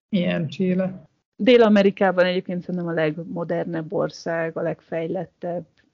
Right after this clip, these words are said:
Speaker 2: a legbiztonságosabb is. Én élhető országnak találom Chilét, ami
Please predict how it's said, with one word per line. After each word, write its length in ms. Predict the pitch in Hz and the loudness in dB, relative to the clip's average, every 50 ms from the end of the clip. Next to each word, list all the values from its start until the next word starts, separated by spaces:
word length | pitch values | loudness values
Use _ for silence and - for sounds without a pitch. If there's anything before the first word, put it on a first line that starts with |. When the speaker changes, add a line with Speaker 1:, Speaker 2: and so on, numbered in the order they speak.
| _ _ _ _ _ _ | _ _ _ _ _ _
Speaker 2:
a 60 | 170 | -10
legbiztonságosabb 1200 | 170 175 175 170 - 170 175 _ - 175 170 156 - - 170 151 165 - 170 165 - 175 165 170 175 _ | -8 -8 -8 -10 -12 -14 -14 _ -10 -10 -10 -10 -10 -10 -10 -10 -10 -10 -12 -12 -10 -12 -12 -12 -12 _
is. 460 | - 165 165 175 - - - - - _ _ _ _ _ _ _ _ | -10 -10 -10 -10 -10 -14 -16 -18 -20 _ _ _ _ _ _ _ _
Én 140 | - 220 208 | -6 -4 -2
élhető 480 | 214 214 202 202 190 196 - - - 180 | 0 2 2 2 2 0 -4 -2 -2 -2
országnak 640 | 175 151 165 - - - - - 175 190 170 165 - | 0 0 -2 -2 -6 -8 -8 -6 -6 -6 -6 -6 -2
találom 500 | - 180 180 185 196 190 190 196 180 156 | -2 0 0 0 0 -2 -4 -6 -6 -8
Chilét, 640 | - - 180 175 196 196 190 190 190 - _ _ _ | -8 -10 -10 -8 -6 -6 -6 -6 -8 -10 _ _ _
ami 480 | - - 175 185 185 185 180 170 156 | -16 -14 -14 -12 -12 -12 -14 -14 -16